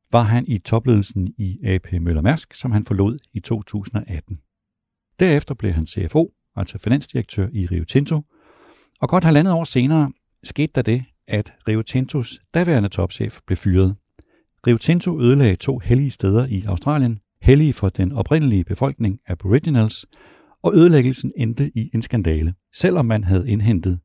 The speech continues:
de nødvendige tilladelser fra myndighederne. Et eksempel på en af tidens udfordringer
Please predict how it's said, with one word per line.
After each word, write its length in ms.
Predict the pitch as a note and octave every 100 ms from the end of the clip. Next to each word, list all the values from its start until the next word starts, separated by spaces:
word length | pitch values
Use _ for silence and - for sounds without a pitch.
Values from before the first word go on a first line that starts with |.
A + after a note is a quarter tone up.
| _
de 60 | G#2
nødvendige 500 | F#2+ G#2 A#2+ G#2 E2+
tilladelser 560 | - D#3+ E3 A#2+ - A2 _ _
fra 100 | -
myndighederne. 500 | A2+ D#2+ F2+ E2+ D#2 D#2+ _ _ _ _ _ _ _ - - -
Et 140 | C3+ B2+
eksempel 360 | - F3 C3+
på 160 | G2 A2+
en 180 | B2+ A#2
af 60 |
tidens 360 | - C#3 A2+ -
udfordringer 580 | C3+ - F#2+ G2 E2+